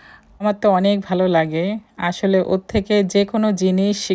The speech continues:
গিফট হিসেবে পাওয়া আমার জন্য অনেক সৌভাগ্য, কারণ সে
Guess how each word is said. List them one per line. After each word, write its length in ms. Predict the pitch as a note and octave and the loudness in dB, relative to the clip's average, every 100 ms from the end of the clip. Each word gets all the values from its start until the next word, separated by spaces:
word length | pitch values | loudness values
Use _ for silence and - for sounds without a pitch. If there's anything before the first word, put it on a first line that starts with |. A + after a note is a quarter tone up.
| F3 | -2
গিফট 240 | F#3+ F#3 | -4 -2
হিসেবে 340 | G#3 F#3 F3 F3 | -4 -2 -2 -2
পাওয়া 420 | - E3 E3+ E3+ | 0 2 2 2
আমার 200 | E3 E3 | 0 -4
জন্য 440 | E3 E3 E3+ E3 - | -4 -6 -4 -6 -4
অনেক 440 | E3 E3+ F#3+ G3+ - - - - | -4 -2 -4 -4 -14 -20 -20 -18
সৌভাগ্য, 800 | - G3+ G3 G#3 F3+ F3+ F3 G3+ G#3+ | 0 2 4 2 0 2 4 4 2
কারণ 500 | D#3 E3 E3+ E3+ D#3+ | 2 4 0 -4 -6
সে 500 | - - E3+ E3+ F3+ | -6 0 2 2 -2